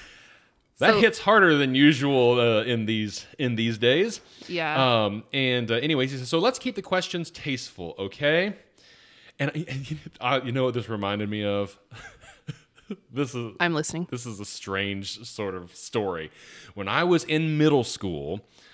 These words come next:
Speaker 1: uh, in my eighth grade class,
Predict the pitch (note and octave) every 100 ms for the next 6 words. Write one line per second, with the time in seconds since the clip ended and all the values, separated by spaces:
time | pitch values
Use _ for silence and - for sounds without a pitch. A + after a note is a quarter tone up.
0 | _ - G#2 F#2+ F2+ - A2 G#2 G2+ G2+
1 | G2+ G2 A2+ C3 C3+ D3+ D#3 - D3+ G2+
2 | - - -